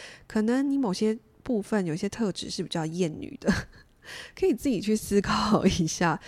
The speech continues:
如果我们反观一些市面上的，就是比如说男性的这个英雄玩具或超人玩具，那有没有人会去质疑说，诶，他肌肉太大哦，他太阳刚了，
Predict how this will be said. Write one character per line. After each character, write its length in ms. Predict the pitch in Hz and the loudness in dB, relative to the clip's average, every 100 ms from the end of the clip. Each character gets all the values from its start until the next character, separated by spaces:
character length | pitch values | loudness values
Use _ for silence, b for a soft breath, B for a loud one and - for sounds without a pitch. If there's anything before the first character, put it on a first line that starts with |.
| B B B B - | B B B B 0
如 140 | 285 | 4
果 80 | 302 | 8
我 60 | 208 | 6
们 80 | |
反 260 | 185 196 156 | 6 0 0
观 240 | - 185 | 2 4
一 80 | 190 | 4
些 240 | 190 180 180 | 2 2 2
市 240 | - 240 | 2 0
面 180 | 202 180 | 2 0
上 200 | 190 156 | 0 -2
的， 80 | 123 | -4
就 80 | |
是 260 | 175 175 156 - | -6 -2 -4 -4
比 80 | - | -6
如 60 | 196 | -2
说 80 | 170 | 0
男 300 | 165 - 156 | -2 -4 -4
性 360 | - 208 156 | -2 0 0
的 180 | - - - | -4 -8 -6
这 120 | 170 | -6
个 280 | 151 143 - _ _ | -4 -6 -8 _ _
英 240 | 226 226 | -4 -2
雄 240 | 233 160 151 | -2 -4 -2
玩 180 | 151 156 | -2 -2
具 120 | 185 | 0
或 100 | 196 | 0
超 260 | 180 202 196 | 2 2 2
人 240 | 165 147 | 2 0
玩 220 | 143 147 | -2 -6
具， 240 | 156 175 - B B B - | -8 -8 -8 B B B 0
那 80 | 294 | 2
有 40 | |
没 100 | 214 | 6
有 80 | 214 | 6
人 160 | 190 175 | 6 6
会 120 | 214 | 4
去 160 | - | 4
质 260 | 202 - 175 | -2 -4 -2
疑 140 | 160 | -2
说， 340 | 170 - 165 170 | -2 0 0 0
诶， 200 | - 285 | -2 -2
他 80 | - 269 | -4 -4
肌 140 | 220 | 2
肉 140 | 208 | 2
太 160 | 190 185 | 2 -2
大 200 | 170 143 | -2 -4
哦， 60 | 151 | -4
他 80 | 196 | -4
太 140 | 208 | -2
阳 240 | 185 139 139 | 0 -2 -6
刚 260 | 139 143 | -8 -8
了， 160 | 147 - | -14 -16